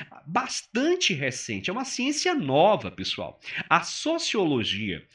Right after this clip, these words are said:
enquanto ciência, ela nasceu na Europa do século dezenove, né? E a ideia dela era justamente compreender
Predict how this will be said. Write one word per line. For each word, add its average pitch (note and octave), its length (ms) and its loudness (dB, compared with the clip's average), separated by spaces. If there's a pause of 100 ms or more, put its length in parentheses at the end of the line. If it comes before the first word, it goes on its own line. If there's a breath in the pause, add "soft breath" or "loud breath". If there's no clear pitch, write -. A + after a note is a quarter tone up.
(160 loud breath)
enquanto E3 640 2
ciência, A#2 680 -2 (240 loud breath)
ela G3+ 220 4
nasceu E3 680 -2 (140 loud breath)
na E3+ 180 2
Europa G3+ 560 2
do D#3 140 -6
século C#3+ 400 0
dezenove, G2 640 -2 (180 loud breath)
né? E3+ 280 2 (180)
E C3 80 4
a G3+ 80 8
ideia D#3 440 2
dela G2+ 720 0 (200 loud breath)
era E3+ 240 2
justamente D#3+ 1120 -2
compreender G3 1160 2